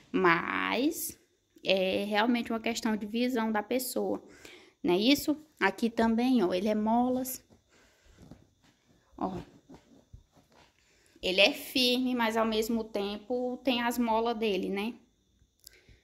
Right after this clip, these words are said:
Então é isso, gente. Qualquer dúvida, me perguntem nos comentários. O que eu tinha pra falar dele era isso, tá? Não tem como aumentar nem diminuir nada do que eu falei. Minha opinião é essa. É,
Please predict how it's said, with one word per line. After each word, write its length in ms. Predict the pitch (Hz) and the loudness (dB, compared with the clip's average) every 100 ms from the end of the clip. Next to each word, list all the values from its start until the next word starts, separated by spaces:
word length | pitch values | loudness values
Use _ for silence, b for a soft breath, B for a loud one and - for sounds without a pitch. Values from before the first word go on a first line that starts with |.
| b _ _ _ _ | b _ _ _ _
Então 180 | 226 233 | 2 6
é 100 | 277 | 6
isso, 320 | 247 220 220 | 6 2 -2
gente. 380 | 240 240 202 - | -2 0 -2 0
Qualquer 320 | 202 202 240 | -2 4 2
dúvida, 300 | 220 226 226 | 2 0 0
me 40 | |
perguntem 380 | - 220 226 240 | 2 2 2 0
nos 140 | 240 - | -2 -2
comentários. 480 | 226 226 196 208 | -4 -4 -2 -2
O 20 | 214 | 2
que 60 | |
eu 80 | 269 | 2
tinha 180 | 269 269 | 4 2
pra 140 | 247 | 2
falar 340 | 254 247 233 226 | 2 4 4 2
dele 320 | 214 214 214 | 0 0 2
era 180 | 214 254 | 2 2
isso, 480 | 262 202 - - - | 0 -2 -6 -8 -12
tá? 220 | - 190 | -6 -2
Não 140 | 208 220 | -2 0
tem 180 | 214 214 | -2 0
como 240 | 202 202 | -2 0
aumentar 480 | 196 202 196 208 240 | 0 -2 0 2 4
nem 140 | 254 | 4
diminuir 480 | 247 220 220 214 226 | 0 -2 0 0 2
nada 320 | 233 214 214 | 2 2 0
do 100 | 226 | -4
que 100 | - | -2
eu 60 | 247 | -2
falei. 540 | 262 254 240 180 - B B B - | 0 2 2 0 -4 B B B 0
Minha 180 | 202 | 2
opinião 460 | 208 214 214 202 196 | 2 2 0 2 4
é 300 | 220 247 208 | 4 6 6
essa. 360 | 202 208 294 311 - B B B B B _ | 4 2 0 0 -6 B B B B B _
É, 800 | - 208 208 202 196 202 196 202 | 0 2 4 4 4 4 2 0